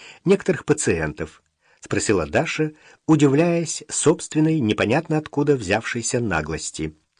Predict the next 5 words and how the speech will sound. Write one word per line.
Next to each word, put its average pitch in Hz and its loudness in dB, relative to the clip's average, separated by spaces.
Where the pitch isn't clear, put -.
Видимо, 117 2
Раева 107 2
тоже 160 2
несколько 127 0
удивилась, 147 0